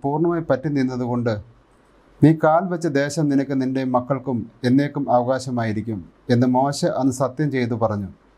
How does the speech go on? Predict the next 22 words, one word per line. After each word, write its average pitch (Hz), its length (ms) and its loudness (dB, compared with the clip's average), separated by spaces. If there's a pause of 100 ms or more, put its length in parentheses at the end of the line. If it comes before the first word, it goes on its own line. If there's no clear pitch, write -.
(960)
മരുഭൂമിയിൽ 175 680 4
സഞ്ചരിച്ച 170 320 -2 (140)
കാലത്ത് 143 400 -2 (440)
യഹോവ 147 320 0 (160)
മോശയോട് 151 340 -2
ഈ 147 120 -2
വാക്ക് 143 280 -4
കൽപ്പിച്ചത് 135 500 -4
മുതൽ 120 200 -2 (420)
ഈ 135 80 6
നാൽപത്തഞ്ച് 156 640 2 (140)
സംവത്സരത്തോളം 143 880 -2 (560)
ഈ, 120 80 6 (240)
എന്നെ 143 220 6
ഇതാ 139 260 -2 (800)
താൻ 139 180 6
അരുളി 151 200 2 (100)
ചെയ്തതുപോലെ 131 680 0 (560)
ജീവനോടെ 139 540 2
വെച്ചിരിക്കുന്നു. 113 580 -2 (1600)
ഇപ്പോൾ 135 320 6
എനിക്ക് 175 240 -2